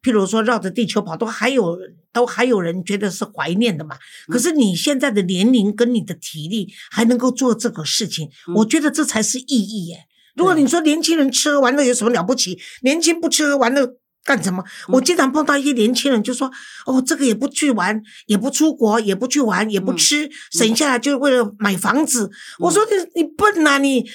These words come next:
Speaker 1: 那房子”
Speaker 2: 青春多有限啊。
Speaker 1: 对啊，
Speaker 2: 嗯。
Speaker 1: 而且你的体力，只要你有体力，你的可以自助旅行，是因为你有体力就是青春嘛。
Speaker 2: 嗯。
Speaker 1: 你要去玩，去开眼界，去看各国的。那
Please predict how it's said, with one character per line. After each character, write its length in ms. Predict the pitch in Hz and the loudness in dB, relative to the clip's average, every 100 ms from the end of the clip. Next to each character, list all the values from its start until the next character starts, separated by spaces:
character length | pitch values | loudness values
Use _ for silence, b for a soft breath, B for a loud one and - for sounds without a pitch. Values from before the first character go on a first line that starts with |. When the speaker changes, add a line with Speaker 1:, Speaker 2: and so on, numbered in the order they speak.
| B | B
Speaker 1:
那 100 | 403 | -4
房 160 | 370 349 | -2 0
子” 60 | |
Speaker 2:
青 160 | 320 370 | 0 2
春 180 | 330 311 | 0 2
多 160 | 302 | 0
有 140 | 254 135 | 0 -2
限 300 | - 214 135 | -4 -4 -2
啊。 40 | |
Speaker 1:
对 300 | 392 392 311 | 0 2 2
啊， 80 | 254 - | 0 0
Speaker 2:
嗯。 80 | |
Speaker 1:
而 60 | 339 | 0
且 160 | 185 311 | 0 -2
你 120 | 302 | -2
的 80 | 302 | -2
体 300 | - 233 262 | -2 -2 -2
力， 300 | 359 247 B B - | 0 -2 B B -2
只 100 | 339 | 2
要 120 | 349 | 2
你 140 | 330 | 2
有 160 | 359 285 | 2 2
体 320 | 269 202 196 | 0 -2 0
力， 200 | 294 254 | 2 2
你 160 | 208 220 | 2 2
的 120 | 233 | 0
可 180 | 233 311 | 2 0
以 80 | |
自 220 | 254 320 302 | 2 0 2
助 160 | 311 | 4
旅 120 | 220 | 4
行， 220 | 180 190 214 | 0 -2 -4
是 140 | 269 | -4
因 100 | 269 | -2
为 80 | 269 | 0
你 100 | 254 | 2
有 120 | 254 | 2
体 200 | 247 190 | 0 -2
力 120 | 240 | -2
就 120 | 247 | -2
是 120 | 233 220 | -4 -4
青 320 | - 262 254 | 0 0 0
春 200 | - 254 | 0 2
嘛。 240 | 254 151 B B | 2 0 B B
Speaker 2:
嗯。 100 | 202 | -2
Speaker 1:
你 60 | 262 | 2
要 120 | 330 | 2
去 200 | 320 349 | 4 2
玩， 420 | 285 202 190 254 | 4 2 2 -2
去 140 | 254 277 | -4 -4
开 180 | 269 | -2
眼 320 | 285 226 180 175 | 0 0 0 -2
界， 240 | 269 240 | 0 0
去 100 | 240 | -2
看 240 | 262 240 | -2 -2
各 220 | 226 269 202 | 2 0 2
国 260 | 196 185 | 0 0
的。 200 | 190 175 B B B - | -2 -6 B B B -4
那 160 | 330 | -4